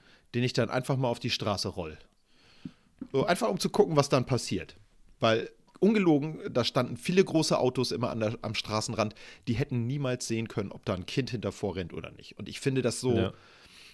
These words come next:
Speaker 1: weißt du, du kannst Eile haben noch und nöcher, aber das ist selten die Schuld der anderen Verkehrsteilnehmer. Das ist dann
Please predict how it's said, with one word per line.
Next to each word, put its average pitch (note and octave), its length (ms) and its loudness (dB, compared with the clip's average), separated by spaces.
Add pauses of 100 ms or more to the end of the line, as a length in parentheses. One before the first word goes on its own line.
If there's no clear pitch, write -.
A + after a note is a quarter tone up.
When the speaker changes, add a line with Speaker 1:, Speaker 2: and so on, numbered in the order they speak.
Speaker 1:
weißt C#3 180 0
du, D#3 60 -4
du C#3 80 -4
kannst - 380 0
Eile C#3 260 6
haben C3 220 2
noch B2+ 140 0
und A#2+ 140 -2
nöcher, A2+ 380 -2
aber A#2 140 -2
das A2 160 -6
ist B2 140 -8
selten B2+ 340 2
die B2 120 -8
Schuld B2+ 420 0
der A#2 140 2
anderen G#2+ 320 -2
Verkehrsteilnehmer. G#2+ 760 -2
Das - 180 -6
ist - 180 -10
dann G2+ 280 -4